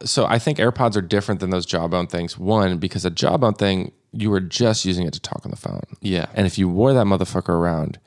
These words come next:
Speaker 1: you were really like, "I'm, I'm pretty
Speaker 2: Business.
Speaker 1: important. I need to talk to people.
Speaker 2: <laughs>
Speaker 1: People need to get a hold of me." AirPods, it's like I'm listening to my music.
Speaker 2: Yeah,
Speaker 1: It's
Speaker 2: but
Speaker 1: no
Speaker 2: it's still
Speaker 1: different than
Speaker 2: a
Speaker 1: walking around with
Speaker 2: status
Speaker 1: headphones on.
Speaker 2: symbol. And, like, the wired,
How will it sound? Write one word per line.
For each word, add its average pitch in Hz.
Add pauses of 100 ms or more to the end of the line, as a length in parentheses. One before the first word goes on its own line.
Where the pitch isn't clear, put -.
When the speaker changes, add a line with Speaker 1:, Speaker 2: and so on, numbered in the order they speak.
(160)
Speaker 1:
you 104
were 107
really 113
like, 90 (640)
"I'm, 98 (100)
I'm 92
pretty 104
Speaker 2:
Business. 92
Speaker 1:
important. 87
I 85
need 95
to -
talk -
to 110
people. -
Speaker 2:
<laughs> -
Speaker 1:
People 120
need 90
to 87
get 73
a 73
hold -
of -
me." - (1500)
AirPods, 175
it's 160
like 170
I'm 170
listening 175
to 170
my 165
music. 180 (160)
Speaker 2:
Yeah, -
Speaker 1:
It's 107
Speaker 2:
but 170
Speaker 1:
no 165
Speaker 2:
it's 165
still 165
Speaker 1:
different 135
than 147
Speaker 2:
a 143
Speaker 1:
walking 147
around 135
with 139
Speaker 2:
status 143
Speaker 1:
headphones 101
on. -
Speaker 2:
symbol. 82 (600)
And, 104
like, 104 (100)
the 98
wired, 107